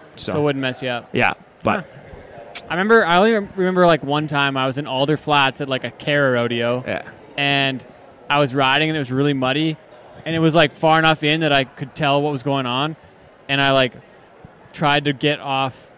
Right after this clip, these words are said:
Speaker 2: the steer not in a mud puddle. Like, I rode the steer around until it was, like,
Speaker 1: You had
Speaker 2: found a
Speaker 1: intention
Speaker 2: dry
Speaker 1: with your
Speaker 2: spot,
Speaker 1: get
Speaker 2: and then
Speaker 1: off.
Speaker 2: I was like, "Yeah, there you go."
Speaker 1: That's funny, but yeah.
Speaker 2: And I think I still goofed it up 'cause it was running so fast. I just,
Speaker 1: That's
Speaker 2: like,
Speaker 1: 'cause when you
Speaker 2: bailed.
Speaker 1: get thinking about that
Speaker 2: Just
Speaker 1: stuff, it's when, it's when you usually,
Speaker 2: hit
Speaker 1: like,
Speaker 2: the handle.
Speaker 1: face plant right in the mud, so.
Speaker 2: It's true.
Speaker 1: That's classic.
Speaker 2: It's very true.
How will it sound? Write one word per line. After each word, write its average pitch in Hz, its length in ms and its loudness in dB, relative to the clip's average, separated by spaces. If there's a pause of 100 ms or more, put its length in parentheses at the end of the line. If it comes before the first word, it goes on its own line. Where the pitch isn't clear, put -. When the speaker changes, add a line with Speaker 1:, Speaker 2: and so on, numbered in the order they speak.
Speaker 2:
the 135 80 -12
steer 131 500 -2
not 127 320 -2
in 131 120 -6
a 123 40 -6
mud 120 260 -4
puddle. 104 360 -10 (260)
Like, 139 140 -8
I 139 60 0
rode 151 200 2
the 139 40 -8
steer 165 280 4
around 147 140 4
until 143 260 -2
it 143 60 4
was, 135 100 2
like, 143 220 4
Speaker 1:
You 165 140 4
had 170 100 8
Speaker 2:
found 190 140 4
a - 20 4
Speaker 1:
intention 170 300 4
Speaker 2:
dry 151 200 6
Speaker 1:
with 160 80 2
your 139 80 4
Speaker 2:
spot, 190 180 8
Speaker 1:
get - 20 6
Speaker 2:
and 120 80 6
then 160 60 4
Speaker 1:
off. 160 60 6
Speaker 2:
I - 20 4
was 143 100 2
like, 131 140 4
"Yeah, 156 160 -4
there 147 140 -4
you 131 60 -2
go." 110 160 -4 (100)
Speaker 1:
That's 117 200 -4
funny, 98 300 -4 (160)
but - 100 -6
yeah. 98 280 2
Speaker 2:
And 160 120 -2
I 170 140 6
think 180 160 4
I 165 60 4
still 165 200 0
goofed 139 280 -2
it 135 80 -2
up 127 160 0
'cause 135 120 -2
it 143 80 -2
was 127 220 -4
running 131 260 0
so 156 160 -2
fast. 143 420 0
I 139 40 -2
just, 131 120 -2
Speaker 1:
That's 160 140 6
Speaker 2:
like, 123 60 0
Speaker 1:
'cause 185 100 6
when 190 120 6
you 220 60 8
Speaker 2:
bailed. 214 100 8
Speaker 1:
get - 40 -4
thinking 180 200 2
about 160 140 4
that 151 140 4
Speaker 2:
Just - 40 -2
Speaker 1:
stuff, 151 160 6
it's 143 80 -8
when, 160 160 4
it's 156 140 0
when 170 100 4
you 165 80 8
usually, 170 240 8
Speaker 2:
hit 170 60 8
Speaker 1:
like, 160 100 4
Speaker 2:
the - 60 -12
handle. - 200 2
Speaker 1:
face 117 60 -6
plant 131 240 -2
right 135 80 0
in 120 80 -6
the 117 100 -6
mud, 98 280 -4
so. 95 160 -8
Speaker 2:
It's 95 180 -12
true. 107 280 -10
Speaker 1:
That's 156 140 -6
classic. 123 400 0
Speaker 2:
It's - 100 -20
very 135 180 -2
true. 113 280 -6